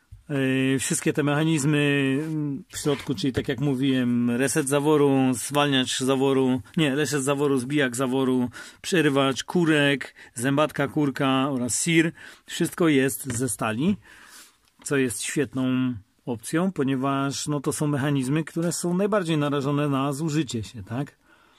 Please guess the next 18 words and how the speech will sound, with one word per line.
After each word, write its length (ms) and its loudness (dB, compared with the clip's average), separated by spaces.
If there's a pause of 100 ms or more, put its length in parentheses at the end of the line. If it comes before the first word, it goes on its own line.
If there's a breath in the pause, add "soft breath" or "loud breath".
(640 soft breath)
A 120 -4
jak 160 0
są 140 0
ze 160 0
stali, 400 0
no 160 2
to 520 0 (560)
trochę 320 -2
dłużej 300 0
to 100 -4
pożyje. 380 0 (2250 loud breath)
Yy, 1040 0 (1160 loud breath)
poskładamy 540 0
sobie 180 -8
ten 160 -4
zamek, 600 -2
może. 520 2 (1500 loud breath)
Aha. 240 4